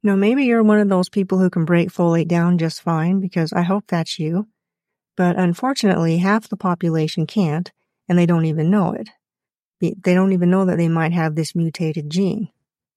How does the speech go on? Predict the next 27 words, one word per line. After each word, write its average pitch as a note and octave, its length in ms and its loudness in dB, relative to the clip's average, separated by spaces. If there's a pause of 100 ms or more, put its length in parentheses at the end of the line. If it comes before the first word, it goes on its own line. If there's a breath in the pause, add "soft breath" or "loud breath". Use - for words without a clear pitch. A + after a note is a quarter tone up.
(340)
The F3 80 -4
big A3+ 220 0
question A3 400 0
that F3 160 2
needs F#3 180 2
to F3+ 100 -2
be E3+ 220 0
answered F3+ 360 0
is, E3+ 180 -4
how G#3 260 -2
do G#3+ 80 0
you G3+ 140 0
know F#3 320 2
if F3 220 0
you E3 100 0
might E3 220 0
have G#3+ 300 -2
this E3+ 200 -2
mutated E3 640 0 (120)
M E3+ 240 2
T E3+ 300 -2
H D#3+ 340 -4
F E3 240 -4
R D#3+ 180 -2
gene E3 320 2
or C#3+ 100 0
not? F3 300 0